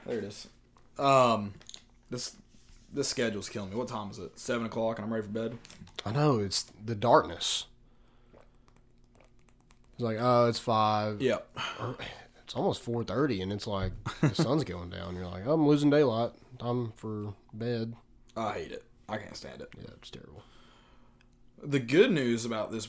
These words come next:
Speaker 1: like you said, this bye week was no news.
Speaker 2: No news.
Speaker 1: I think the Knox News Sentinel ran something about our players. Yeah, that was this week. About our players getting complaints called on them from a sheriff and two hours
Speaker 2: Seventy-five,
Speaker 1: away.
Speaker 2: right?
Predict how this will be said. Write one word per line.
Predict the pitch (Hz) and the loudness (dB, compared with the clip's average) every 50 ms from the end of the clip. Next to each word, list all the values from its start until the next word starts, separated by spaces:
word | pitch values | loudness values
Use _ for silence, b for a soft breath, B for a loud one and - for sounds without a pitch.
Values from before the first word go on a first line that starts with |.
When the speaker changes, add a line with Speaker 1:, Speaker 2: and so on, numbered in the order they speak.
| - - - | -10 -4 -2
Speaker 1:
like | 120 120 - | -2 -2 -2
you | 127 123 | -2 -4
said, | 113 - 120 120 113 113 | -2 -2 -2 -2 -2 -4
this | 113 107 | -6 -8
bye | 107 98 - 101 107 120 | -8 -8 -8 -6 -4 -4
week | 131 139 143 143 - - - | -2 -2 -4 -4 -8 -10 -8
was | - 117 117 110 104 110 - - | -4 -2 -2 -2 -4 -6 -10 -10
no | 107 107 107 107 139 170 | -8 -6 -2 0 0 0
news. | - - 143 - - - - - - - _ - - - - _ - - | 0 0 -4 -8 -8 -6 -6 -6 -8 -10 _ -20 -20 -20 -20 _ -20 -14
Speaker 2:
No | 87 90 117 156 | -8 -2 0 0
news. | 139 - - - - - - - - - _ _ - | 0 0 -4 -10 -14 -16 -16 -16 -16 -20 _ _ -8
Speaker 1:
I | 120 127 | -2 2
think | 160 196 190 175 | 4 4 4 6
the | 160 143 135 127 120 113 - - - - | 6 6 6 4 2 0 -6 -14 -14 -10
Knox | - 131 127 123 131 - - | -4 0 2 2 2 2 0
News | 131 123 113 | -2 -4 -2
Sentinel | - - 120 110 117 117 117 | -2 -4 -4 -4 -2 -2 -2
ran | 113 113 110 110 113 113 110 | -2 -2 -2 -2 -2 -4 -6
something | - - 110 107 101 110 110 | -6 -6 -6 -6 -6 -6 -6
about | 104 101 107 104 101 101 - - - - - - - - | -4 -2 -2 -2 -2 -2 -6 -8 -14 -20 -20 -18 -10 -6
our | 107 104 | -6 -6
players. | 104 107 107 104 104 101 101 101 101 - - - - - | -4 -4 -4 -4 -4 -4 -6 -6 -6 -6 -8 -8 -8 -6
Yeah, | - 117 117 | -4 -2 0
that | 135 151 | 0 0
was | 117 - | 0 -2
this | - - - - | -6 -10 -12 -12
week. | 95 98 - - b b b b b b b b b b b b b b b b | -12 -12 -12 -14 b b b b b b b b b b b b b b b b
About | 110 117 123 120 | 2 4 6 6
our | 117 113 | 4 4
players | - 123 113 113 113 113 113 110 110 110 110 104 104 - - - - - - - - 113 | 2 2 2 4 4 4 2 2 0 -2 -2 -4 -6 -8 -10 -10 -12 -14 -14 -14 -8 -6
getting | 120 - - 117 | -6 -6 -4 -6
complaints | - 110 104 104 107 104 104 104 - | -6 -6 -6 -6 -6 -6 -6 -6 -6
called | - - 104 104 104 | -6 -4 -4 -4 -2
on | 101 101 | -4 -4
them | 104 101 101 98 | -4 -4 -4 -6
from | - 104 95 95 | -6 -8 -8 -8
a | 95 90 | -6 -4
sheriff | - - 101 101 101 101 101 101 - - - - - | -4 -2 -2 -2 -2 -4 -6 -6 -8 -8 -8 -8 -6
and | - 107 | -4 -2
two | 104 - 127 | 2 4 6
hours | 139 | 8
Speaker 2:
Seventy-five, | 151 180 180 107 113 117 123 143 175 151 113 | 10 10 10 10 10 10 10 10 10 10 8
Speaker 1:
away. | 113 113 117 - | 8 6 6 4
Speaker 2:
right? | 139 - | 4 2